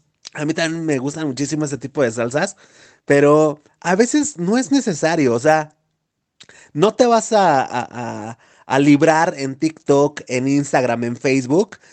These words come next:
el post, la publicación de algún mamador que está poniendo su super salsa de quién sabe qué, con quién sabe qué tanto, y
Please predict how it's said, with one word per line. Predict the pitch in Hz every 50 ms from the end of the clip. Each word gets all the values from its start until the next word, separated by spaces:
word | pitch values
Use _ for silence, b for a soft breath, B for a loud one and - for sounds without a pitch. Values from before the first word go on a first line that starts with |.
| b b b b b _ _ _ - 175
el | 170 180 180 185 185
post, | - 208 208 208 233 254 233 - - - - - -
la | 160 156 151 151
publicación | - 165 160 160 160 156 165 160 156 - 190 185 208 208
de | 196
algún | 170 151 151 165 170
mamador | 175 175 170 156 139 123 123 117 113 127 156 - b b b b b b
que | 151 156
está | - 185 180 -
poniendo | 180 180 180 180 190 185
su | - 160 135
super | - - - _ - 110 113 123
salsa | 123 - - - 151 139 151 160 165 - - - - 135 127 123
de | 120 113 107
quién | - - 131 123 127 127
sabe | - - - 139 143 127 117
qué, | - 127 123 117
con | - 123 117
quién | 113 - 117 117 117
sabe | - 123 117 120 110
qué | - 123 113
tanto, | - - - - 127 143 139 139 131
y | 127 113